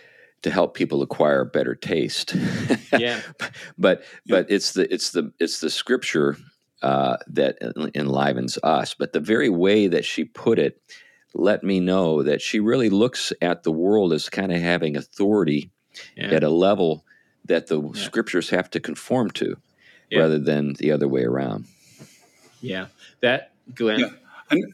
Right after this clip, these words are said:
Speaker 3: another dimension of this, Tom, and this is one thing that C S Lewis did, I think, extraordinarily well, is we need popularizers.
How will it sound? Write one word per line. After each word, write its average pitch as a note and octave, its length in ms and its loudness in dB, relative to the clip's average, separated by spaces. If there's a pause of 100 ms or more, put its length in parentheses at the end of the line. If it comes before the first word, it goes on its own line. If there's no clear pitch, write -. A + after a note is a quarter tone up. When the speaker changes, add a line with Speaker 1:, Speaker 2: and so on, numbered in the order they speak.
(100)
Speaker 3:
another F#3+ 300 4
dimension C#3 480 2
of G#2 60 2
this, F#2 220 -4
Tom, G#2 260 2
and A#2 280 2
this B2 180 0
is A2+ 140 -2
one B2 160 2
thing A2+ 200 2
that G2 140 0
C A2 200 2
S G2 180 0
Lewis A2+ 340 2
did, G2+ 360 2 (100)
I F#2 100 -2
think, A2+ 280 -2
extraordinarily F#2+ 880 0
well, E2 540 0 (640)
is B2 540 2 (1500)
we C#3 220 4
need E3+ 320 4
popularizers. D#2 1200 -4